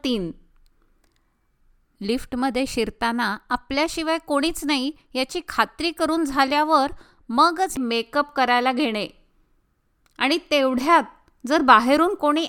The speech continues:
आलंच तर आपण बिनधास्तपणे मेकअप चालू ठेवणे. नंबर चार, अर्थातच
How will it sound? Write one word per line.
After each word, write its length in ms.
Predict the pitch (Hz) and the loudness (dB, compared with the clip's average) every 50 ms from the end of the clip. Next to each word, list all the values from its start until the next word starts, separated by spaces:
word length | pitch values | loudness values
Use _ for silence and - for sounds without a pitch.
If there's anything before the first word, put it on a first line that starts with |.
| - - | -2 2
आलंच 520 | 240 302 339 330 294 277 302 302 - - - _ _ _ _ _ _ _ _ _ _ _ _ _ _ _ _ - | 4 4 6 6 4 2 0 -2 -6 -16 -20 _ _ _ _ _ _ _ _ _ _ _ _ _ _ _ _ -6
तर 160 | 240 262 294 - - - | -4 -4 -4 -4 -6 -4
आपण 360 | 208 208 214 - 277 320 302 | -4 -4 -2 0 0 0 2
बिनधास्तपणे 800 | 247 254 240 240 247 320 320 392 - - - - 370 359 370 370 | 0 0 0 0 4 6 6 6 4 4 2 2 4 4 4 2
मेकअप 400 | 359 330 302 - - 302 - - | 2 0 0 2 0 0 0 2
चालू 280 | - 339 277 277 311 359 | 4 4 4 4 4 2
ठेवणे. 340 | 277 269 285 262 247 208 - - - _ _ _ _ _ _ _ _ _ _ _ _ _ _ _ - - _ _ _ _ _ _ _ _ _ _ _ _ _ _ _ _ _ _ _ _ - - | 2 2 2 2 2 0 -2 -4 -14 _ _ _ _ _ _ _ _ _ _ _ _ _ _ _ -20 -20 _ _ _ _ _ _ _ _ _ _ _ _ _ _ _ _ _ _ _ _ -8 -4
नंबर 440 | 240 254 247 262 254 277 285 294 | -2 0 0 0 2 2 2 0
चार, 380 | 302 - - 285 226 190 156 - - - _ _ _ _ _ _ _ _ _ _ _ _ - | 0 -2 0 2 2 2 2 -2 -8 -20 _ _ _ _ _ _ _ _ _ _ _ _ -4
अर्थातच 720 | 202 202 - - - 285 247 247 - 269 - - - - | -2 -2 -2 -2 0 0 0 2 2 -2 -2 -2 -4 -12